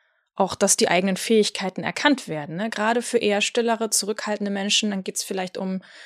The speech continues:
eine Stelle, auf die du dich intern beworben hast oder eine Rolle, die du gerne in einem Projekt übernehmen würdest und du bist frustriert, weil das scheint einfach keiner zu merken,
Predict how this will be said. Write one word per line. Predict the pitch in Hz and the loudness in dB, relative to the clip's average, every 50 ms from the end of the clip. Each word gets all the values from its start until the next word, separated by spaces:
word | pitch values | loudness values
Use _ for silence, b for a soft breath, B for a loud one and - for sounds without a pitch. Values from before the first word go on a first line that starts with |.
| B B B B | B B B B
eine | - 220 196 | 0 4 8
Stelle, | 196 - - 254 254 254 233 196 | 10 10 10 10 8 8 8 8
auf | 202 - | 8 6
die | - 220 | 2 -2
du | 190 180 | -4 -2
dich | 185 208 - | -4 -4 -2
intern | - 208 214 - 220 196 | -2 -2 -2 -2 -2 -2
beworben | 185 185 180 208 214 220 208 202 | -2 0 4 4 4 4 4 0
hast | 185 185 - - | -2 -4 -4 -4
oder | - 175 180 180 | -2 -2 -2 -2
eine | 180 180 185 185 | -2 -2 -2 -4
Rolle, | 185 180 214 247 247 220 | 2 2 4 4 4 2
die | 214 | 2
du | 180 185 | 0 0
gerne | 180 - 175 185 190 190 | 0 0 -2 -2 -2 -4
in | 185 175 | -6 -6
einem | - 180 185 | -6 -6 -6
Projekt | - - - 190 202 202 - | -6 -6 -6 -6 -6 -6 -6
übernehmen | - 185 180 185 214 233 233 214 | -4 -2 0 2 4 4 4 4
würdest | 185 185 185 185 202 214 - - | 2 0 0 0 0 0 -2 -2
und | 190 185 | -4 -4
du | 190 | -4
bist | 190 196 - - | -2 -2 -2 -4
frustriert, | - - 208 - - - - 262 220 208 220 - - | -6 -4 -4 -4 -2 0 2 4 4 2 2 -2 -4
weil | - 190 185 185 190 185 b b b b b b b _ | -4 0 0 0 -2 -4 b b b b b b b _
das | 208 202 | 4 4
scheint | - - 190 190 | 4 4 4 0
einfach | - 185 190 - 196 - | 0 0 -2 -2 -6 -8
keiner | - - 190 185 185 | -6 -4 -4 -2 -2
zu | - - 208 | -2 -2 2
merken, | 214 302 359 359 - - 165 160 175 | 2 2 2 2 0 -6 -8 -8 -8